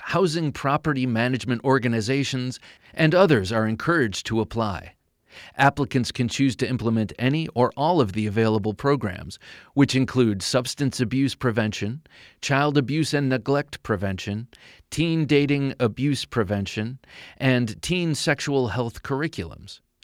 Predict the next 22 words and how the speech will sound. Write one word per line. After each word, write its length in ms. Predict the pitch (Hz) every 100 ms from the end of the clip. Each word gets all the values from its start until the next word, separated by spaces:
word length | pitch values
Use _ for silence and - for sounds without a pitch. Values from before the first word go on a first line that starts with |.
| - -
To 100 | 147
learn 260 | 147 208 180
more, 280 | 196 147
visit 360 | 113 143 143 143
Neighborhood 540 | 120 127 165 135 170
and 100 | 143
Community 420 | 117 120 139 139 135
Services 640 | - 165 113 90 101 95 -
online 640 | 113 135 160 160 104 107 - - - -
at 140 | 117
fairfax 560 | - 143 143 139 117 -
county 360 | - 165 156 110
dot 280 | 107 117
gov 320 | - 120 92 -
slash 440 | - 113 120 131 -
neighborhood 640 | 147 165 113 101 95 95 _ -
dash 280 | 117 113 -
community 640 | 180 185 180 110 107 110 _ _
dash 340 | - 98 107 -
services. 760 | - 98 98 98 - 62 - - _ _ _ _ _ _ _ _ _ _ - - -
No 300 | - 110 117
heat? 400 | 113 165 220 -